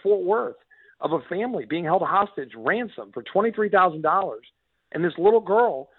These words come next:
it was being threatened that he, she would be raped if the dad didn't write a twenty-three thousand dollar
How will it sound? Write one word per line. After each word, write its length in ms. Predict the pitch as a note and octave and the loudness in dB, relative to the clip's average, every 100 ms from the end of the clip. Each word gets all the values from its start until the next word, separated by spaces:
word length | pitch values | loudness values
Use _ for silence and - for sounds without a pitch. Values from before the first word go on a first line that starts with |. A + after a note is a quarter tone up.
| _ | _
it 60 | - | -14
was 100 | C#3 | -10
being 180 | D#3+ E3 | -8 -8
threatened 300 | - F#3+ A3+ | 0 2 2
that 80 | F#3 | -2
he, 120 | D3 E3 B2+ | -8 -10 -10
she 60 | - | -10
would 100 | F3+ | -8
be 80 | C#3 | -8
raped 460 | B2 G3 A#3+ E3+ - - | 0 2 2 0 -12 -14
if 140 | - D3+ | -8 -4
the 80 | |
dad 360 | C3+ D#3+ F#3+ G3+ | 0 4 4 2
didn't 180 | E3+ D#3 | -2 0
write 180 | D#3 D3 | 2 2
a 60 | |
twenty-three 440 | C#3 F3 F3 E3 D3+ | -2 -6 -6 -6 -2
thousand 300 | D#3 C#3+ B2+ | 0 0 -2
dollar 260 | C3+ A2+ | -4 -4